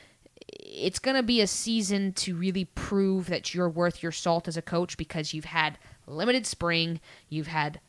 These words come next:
or no spring, limited summer, and you're gonna really have to get your crap together. Who knows, you know, if the season goes the whole time? Who knows what that really looks like? It ha-, we haven't seen a ton of announcements as far as that's gonna look, but this is,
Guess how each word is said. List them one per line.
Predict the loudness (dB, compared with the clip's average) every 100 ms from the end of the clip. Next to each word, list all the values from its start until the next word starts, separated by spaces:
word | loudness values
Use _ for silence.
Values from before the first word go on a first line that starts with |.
| _ -20 _
or | -2 -2
no | 4 4
spring, | 4 0 -6 -6 -6 -8
limited | -4 2 4 4 2
summer, | 0 -2 -2 -4 -4 -16 -2
and | 2 2 2 -6 -6
you're | -4 0
gonna | 2
really | 2 2 2
have | 2 0 0
to | -4
get | -4
your | -4
crap | 2 0 2
together. | -2 0
Who | 0 2
knows, | 4 6 6 4 -4
you | -2
know, | 0 0
if | 0 -2
the | -4
season | -2 -2 -2
goes | -2 -2
the | -4
whole | -8
time? | -10 0 4 6 4
Who | 2 4
knows | 6 4
what | 4
that | 2
really | 2 2
looks | 0 2
like? | -2 -2
It |
ha-, | -6 -4 0
we | 0
haven't | 0 -6
seen | -4 -4
a |
ton | -4 -6 -4 -2 0 -2 -4 -16 -16 -18 -4
of | 2
announcements | 6 8 6 2
as | -2
far | 2 2
as | 4
that's | 0
gonna | 0 2
look, | 2 2
but | -2
this | 0 4
is, | 4